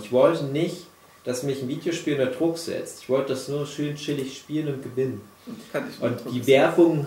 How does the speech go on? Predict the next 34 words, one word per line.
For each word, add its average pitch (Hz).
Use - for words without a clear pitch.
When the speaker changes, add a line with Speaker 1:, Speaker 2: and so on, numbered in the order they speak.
Speaker 1:
hat 131
dir 143
so -
richtig 147
Dark -
Souls-mäßig 131
deutlich 135
gemacht, 123
du 98
wirst 147
verrecken, 120
Alter. 95
Du 98
bist -
wie 175
die 131
Traube 156
in 110
dem 110
Traubenmarktspiel. -
Speaker 2:
<laughs> -
Speaker 1:
Ja, 95
und 95
dann 110
bin 127
ich 127
ja 117
natürlich 110
auch -
langsam 101
ausgestiegen 98
aus 92
dem 95
Thema. 104